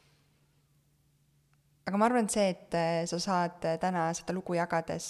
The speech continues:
äh, toetada teisi, äh, ja teistele seeläbi seda toetust pakkuda, on nende jaoks vähemasti väga oluline ja aitab võib-olla nendel kõi-, neid kõige raskematel hetkedel, nii et, äh,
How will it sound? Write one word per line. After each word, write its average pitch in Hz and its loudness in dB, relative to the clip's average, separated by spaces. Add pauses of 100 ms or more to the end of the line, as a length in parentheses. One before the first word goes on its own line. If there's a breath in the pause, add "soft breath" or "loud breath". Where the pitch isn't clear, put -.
äh, - -6
toetada 175 -4
teisi, 170 -6 (300)
äh, 175 -12
ja 175 -10
teistele 180 -8
seeläbi 160 -6 (720)
seda 165 -10 (960)
toetust 170 -6
pakkuda, 165 -8 (1080)
on 180 -2
nende 185 -2
jaoks - -4
vähemasti 165 -6
väga 160 -4
oluline 156 -4 (100)
ja 160 -8 (420)
aitab 180 -6
võib-olla 165 -4
nendel 165 -4
kõi-, - -12
neid 175 -6
kõige 165 -8
raskematel 170 -6
hetkedel, 160 -8
nii 160 -8
et, 160 -14
äh, 170 -12